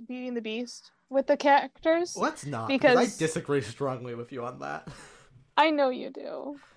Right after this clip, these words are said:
Speaker 1: It's because you don't like what I did for E J.
Speaker 2: That's true.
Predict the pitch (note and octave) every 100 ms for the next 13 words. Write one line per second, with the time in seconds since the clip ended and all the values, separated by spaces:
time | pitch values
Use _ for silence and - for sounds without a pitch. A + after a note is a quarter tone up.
0 | _ D4 D4+ F4+ D#4+ F4+ E4 E4+ D#4+ D4+
1 | D#4+ D4 C#4+ C4+ C#4 A#3+ A#3 A3+ B3 E4
2 | D#4 - _ B2 - - - - B2+ B2+
3 | F#2